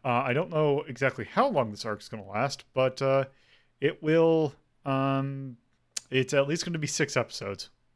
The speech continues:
uh, because, uh, spoilers, we're not gonna be finished with this arc at the end of, uh, these three, uh, that we did not finish, uh, after our first session. Um, so,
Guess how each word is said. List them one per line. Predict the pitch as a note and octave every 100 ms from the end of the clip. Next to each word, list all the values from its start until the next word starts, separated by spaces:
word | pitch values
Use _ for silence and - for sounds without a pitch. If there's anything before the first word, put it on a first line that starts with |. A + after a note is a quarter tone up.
| _
uh, | G#2+ G2 G2 _
because, | A2 - G#2 G2+ G2 _ _ _ _ _ -
uh, | G#2
spoilers, | - - A#2+ G#2+ B2
we're | A#2+ A2+
not | A#2 B2 B2 - - C3+
gonna | B2+
be | A2+ G#2+
finished | - B2 G#2 -
with | A2+ G2+
this | A2 - -
arc | A2+ A2+ - C3
at | A#2 -
the | B2+ -
end | G#2 G#2 G2+ -
of, | G#2+ G2+ G2 G2 _ _ _ _ _ -
uh, | G2 F#2+ - _ _
these | A#2 A#2 A2 - -
three, | A#2+ A2+ A2 G#2+ G2+ _ _
uh, | A2+ G2+ G#2 - _ _ _
that | B2+ C#3+ D#3+
we | C3
did | A#2+ A#2+
not | B2 A#2+
finish, | - B2 G#2 - - _ _ _ _ A2+
uh, | A2+
after | A#2+ - G#2+
our |
first | F#2+ - G2 -
session. | B2+ B2 D3 C#3 _ _ _ - -
Um, | A#2 A#2+ B2 B2 B2+ - _ _ _ _
so, | - D3 C#3+ C#3+ C#3+